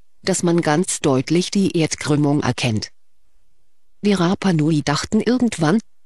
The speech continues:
der Rest der Welt sei vom endlosen Ozean verschluckt worden und nur ihre Insel sei übrig geblieben.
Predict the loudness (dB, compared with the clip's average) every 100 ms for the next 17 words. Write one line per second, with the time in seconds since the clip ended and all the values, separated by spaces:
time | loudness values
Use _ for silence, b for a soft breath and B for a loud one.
0 | -4 -2 0 0 -2 -4 -2 2 2 0
1 | -2 -2 -2 0 -2 0 2 0 2 2
2 | 2 2 0 0 -2 0 0 0 0 0
3 | -2 0 -2 -2 0 0 0 0 0 0
4 | 2 2 2 2 2 0 0 0 2 0
5 | 2 2 2 0 0 0 -4 -2 -2 0
6 | 2 2 0 0